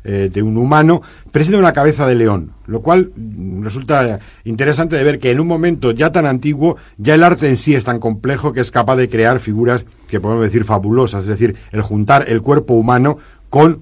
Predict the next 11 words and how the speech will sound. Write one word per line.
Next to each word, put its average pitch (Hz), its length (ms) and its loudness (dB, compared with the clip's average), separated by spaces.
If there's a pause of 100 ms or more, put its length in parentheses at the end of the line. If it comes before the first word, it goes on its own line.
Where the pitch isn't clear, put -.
una 120 260 2
cabeza, 113 480 2 (300)
eh, 113 240 0
de 107 100 2
animal. 104 380 0 (960)
Junto 175 340 6
a 202 60 6
estas 160 680 4
primeras 147 480 2
manifestaciones 131 680 -2
artísticas, 156 680 -2